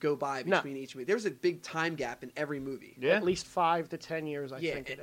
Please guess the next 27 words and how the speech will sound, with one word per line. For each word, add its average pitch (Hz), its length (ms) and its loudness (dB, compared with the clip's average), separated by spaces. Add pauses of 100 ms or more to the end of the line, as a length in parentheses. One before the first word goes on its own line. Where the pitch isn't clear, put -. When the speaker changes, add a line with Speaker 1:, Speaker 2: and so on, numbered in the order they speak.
Speaker 2:
is. 151 120 -4
Speaker 1:
and 147 120 -4
I 143 60 -2
think 175 160 0
the 165 60 -4
minimum 156 320 2
was 131 160 -6
five, 131 500 2
and 131 80 -6
I 131 40 -4
think, 156 200 -4
no, 190 120 6
I - 20 8
Speaker 2:
Right. 139 120 2
Speaker 1:
think 208 200 2
ten, 139 420 0
'cause - 120 -2
I - 20 2
think 185 180 2
it 175 60 6
was 160 180 4
episode 156 380 -4
two 180 160 0
and 143 200 -2
three 151 400 0
were 123 160 -2
ten. 117 460 -8